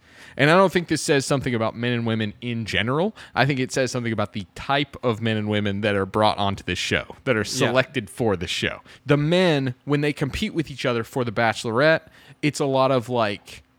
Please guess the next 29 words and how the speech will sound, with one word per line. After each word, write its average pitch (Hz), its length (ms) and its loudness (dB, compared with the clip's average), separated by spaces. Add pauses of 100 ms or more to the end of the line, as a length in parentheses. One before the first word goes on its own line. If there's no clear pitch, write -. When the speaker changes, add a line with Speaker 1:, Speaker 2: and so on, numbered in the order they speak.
Speaker 1:
chest - 480 0
puffing, - 400 -6 (440)
Speaker 2:
Sure. 123 120 -4
Speaker 1:
right? 135 240 2 (460)
In 156 120 6
Speaker 2:
Yeah. - 20 6
Speaker 1:
my, 160 200 6
in, 151 300 0
in 143 200 2
my 135 140 4
experience 113 400 -2
watching 98 260 0
the 87 60 -6
show, 78 240 -6
it's 98 120 -10
a 123 60 -4
lot 113 140 0
of 104 80 -6
chest - 360 0
puffing. 120 360 -2
It's 107 140 -8
a 120 40 -2
lot 107 220 2
of, 98 120 -4
like, 98 360 -4 (380)
"Bro, 196 440 6
like, 143 260 -2
don't 202 240 4
even, 165 460 -4